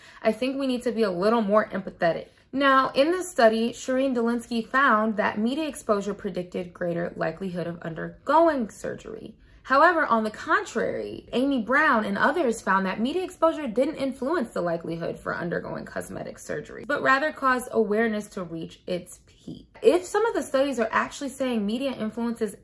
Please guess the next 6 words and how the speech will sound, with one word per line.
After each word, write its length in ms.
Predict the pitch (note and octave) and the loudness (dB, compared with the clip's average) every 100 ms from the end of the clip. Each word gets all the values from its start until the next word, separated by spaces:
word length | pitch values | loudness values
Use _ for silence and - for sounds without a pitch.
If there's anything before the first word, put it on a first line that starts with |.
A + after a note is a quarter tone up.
| _ _ _ _ - | _ _ _ _ 4
aren't 240 | B3+ C#4 - | 4 4 -2
as 380 | G#3 B3 A#3+ - _ _ _ | 0 0 0 -10 _ _ _
profound 520 | - A#3 A3 G3+ A3 | 2 2 6 4 4
and 140 | G#3+ - | 2 -2
impactful 920 | G3+ F#3+ - - - - B3 C#4 E4+ - - | -6 -6 -4 -6 -6 -6 -4 -2 -4 -10 2
as 540 | G#3 G3 G3 G3 - | 2 4 0 -4 -10